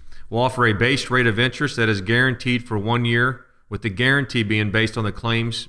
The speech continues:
paying ability of the issuing insurance company. Now, rates may be adjusted higher or lower annually. The rate change usually reflects what's happening in the economy at large and other factors.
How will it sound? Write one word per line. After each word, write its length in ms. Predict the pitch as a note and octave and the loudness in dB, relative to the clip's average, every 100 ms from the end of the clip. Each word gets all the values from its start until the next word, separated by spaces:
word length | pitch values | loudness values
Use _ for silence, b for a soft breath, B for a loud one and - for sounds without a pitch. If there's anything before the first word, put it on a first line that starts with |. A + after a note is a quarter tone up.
| - | -4
paying 260 | B2 C3 | 0 2
ability 400 | G#2+ G#2 G2+ G#2 | 2 2 2 2
of 100 | G#2+ | 0
the 140 | G2+ G#2 | 0 -2
issuing 480 | G2+ A2 A2 G#2+ - b b - | -2 -2 -2 -4 -8 b b -4
insurance 480 | C3 - G2 F2+ | -2 0 -2 -2
company. 420 | - F#2+ F2 D#2+ - _ _ _ _ _ _ - | -4 -6 -6 -14 -16 _ _ _ _ _ _ -4
Now, 100 | G#2 | 0
rates 360 | G2+ D#3+ D#3 | 2 2 2
may 120 | C3 B2+ | 0 2
be 140 | B2+ | 2
adjusted 480 | A2 G#2+ C3 - A2 | 2 2 0 0 -2
higher 420 | G#2 A#2 B2+ B2 | 2 2 4 2
or 60 | A#2+ | 2
lower 320 | B2 A#2 A2+ | 2 4 4
annually. 460 | B2 C3+ C3+ D3 C#3+ _ _ _ _ _ - | 2 2 0 -2 -4 _ _ _ _ _ -8
The 80 | G2+ | -2
rate 260 | C3+ E3+ | 2 0
change 360 | - C#3 B2+ A2+ | 0 0 0 2
usually 320 | C#3 C#3 C#3+ | 0 0 0
reflects 540 | B2+ A2+ - C3 B2+ | 0 -2 0 -2 0
what's 200 | B2 A2+ | -4 -2
happening 340 | B2+ B2 A#2+ A2+ | -2 -2 -2 -2
in 100 | G#2+ | 0
the 100 | G#2 | -2
economy 600 | F#2+ C3+ B2+ F#2+ F#2 F2+ - | 0 0 0 0 -4 -8 -6
at 140 | G#2+ | -6
large 380 | G#2+ A#2 A#2 A2+ | -2 0 2 0
and 100 | A2 | 0
other 180 | A2 G2+ | 0 0
factors. 640 | G#2+ A#2 A2 E2+ - - | -2 -2 -2 -6 -14 -16